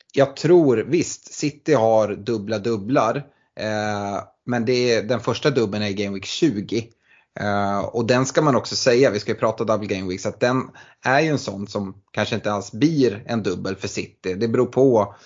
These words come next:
eh, hur det går i, eh, de, de får inte kryssa i, i, eh, uefa-cupen, eller varken de eller Chelsea får kryssa, för då kan det, då ska det spelas omspel. Eh, och, eh,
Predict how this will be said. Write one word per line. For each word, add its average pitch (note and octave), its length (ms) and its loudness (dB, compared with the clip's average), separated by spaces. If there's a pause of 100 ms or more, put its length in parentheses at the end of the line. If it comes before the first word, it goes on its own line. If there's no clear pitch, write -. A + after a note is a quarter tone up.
(320)
eh, G2+ 500 -4
hur G2 800 -4
det G#2+ 100 2
går G2 500 0
i, G2+ 340 -2
eh, G2+ 280 -2 (180)
de, A#2 520 0
de B2 220 2
får C3 120 0
inte - 140 -2
kryssa C3 760 0
i, G2+ 360 -4 (480)
i, G2+ 340 -6
eh, G2 160 -2 (100)
uefa-cupen, A2+ 840 0
eller G#2+ 140 0
varken A#2 440 2
de B2 360 4
eller F#2+ 240 -6
Chelsea F#2 400 -4
får - 100 -14
kryssa, G#2+ 460 -2 (160)
för A#2 100 -10
då A#2+ 340 -2
kan A2+ 140 2
det, F#2+ 180 0
då A2+ 220 0
ska A2 180 -2
det G2+ 60 -4
spelas G2 320 -2
omspel. A2 580 0 (440)
Eh, G2+ 360 2
och, - 340 -4 (540)
eh, G#1+ 680 0